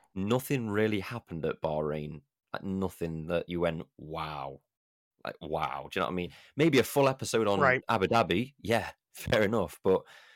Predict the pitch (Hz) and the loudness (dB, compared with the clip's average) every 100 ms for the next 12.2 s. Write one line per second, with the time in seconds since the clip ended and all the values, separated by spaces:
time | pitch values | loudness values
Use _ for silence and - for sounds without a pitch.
0 | _ _ _ - 104 90 - - - - | _ _ _ 2 4 4 0 -12 -20 -20
1 | - 135 82 76 73 - - 90 92 - | -2 0 0 -2 -6 -2 2 2 0 -6
2 | - - 104 82 80 95 127 85 82 78 | -4 2 2 4 0 2 2 2 0 -4
3 | - 76 71 - 73 73 71 90 80 92 | -6 -6 -6 -8 -8 -8 -4 -4 -2 0
4 | 71 71 69 69 69 67 85 85 78 82 | 0 -2 -8 -10 -10 -8 -6 -6 -6 -8
5 | 80 - - - - 87 85 85 71 87 | -10 -14 -20 -20 -4 0 2 0 0 -2
6 | 78 85 82 - 92 80 85 82 - 78 | -2 -4 -4 -2 0 2 0 0 -8 -12
7 | 73 - - - - - _ _ _ _ | -14 -18 -14 -12 -14 -20 _ _ _ _
8 | _ _ _ _ 160 165 131 123 165 214 | _ _ _ _ 6 6 6 4 8 10
9 | 202 - 185 165 139 156 160 196 196 - | 8 8 8 8 6 6 8 6 4 -2
10 | _ _ _ _ _ _ _ _ _ - | _ _ _ _ _ _ _ _ _ 4
11 | 190 247 226 208 208 - 196 196 185 165 | 8 8 10 10 10 8 6 8 10 10
12 | 156 | 8